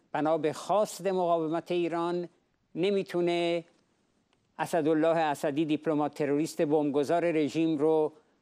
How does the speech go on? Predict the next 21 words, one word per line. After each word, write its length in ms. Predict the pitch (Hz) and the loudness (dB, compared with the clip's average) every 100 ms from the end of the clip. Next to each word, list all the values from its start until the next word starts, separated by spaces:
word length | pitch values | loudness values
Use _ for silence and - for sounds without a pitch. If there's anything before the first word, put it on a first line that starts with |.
| - | -4
برگردونه 840 | 139 190 180 180 165 165 165 165 | 0 0 2 2 2 0 2 2
به 400 | 151 156 156 156 - _ - | 2 2 2 0 -4 _ -6
رژیم 560 | 151 156 127 165 170 151 | 0 0 2 2 2 2
و 40 | |
این 240 | 147 160 170 | 0 2 2
معامله 480 | 156 147 143 143 | 2 2 2 2
و 120 | 151 147 | 0 -2
ن-، 380 | 143 139 139 135 | -4 -8 -8 -4
و 160 | 131 | -2
معامله 560 | 156 147 143 131 135 147 | -2 0 0 0 0 2
ننگین 500 | 147 143 135 156 165 | 0 0 0 0 0
برای 500 | 139 143 147 156 147 - _ - | 0 0 2 0 -2 -10 _ -12
مدتی 560 | 135 143 127 160 160 165 | -4 -2 0 -2 -2 -2
به 120 | 143 | 0
هر 160 | 135 123 | 0 -2
حال 260 | 143 156 | -2 -2
پنجاه 440 | 143 143 135 143 147 | -2 -4 0 2 2
و 220 | 151 139 | 0 -2
چند 400 | - 156 175 147 | -4 -4 -2 0
روز 340 | 160 156 131 _ _ _ - | 0 0 -4 _ _ _ -2
باز، 440 | 151 160 151 135 | 0 0 -2 -8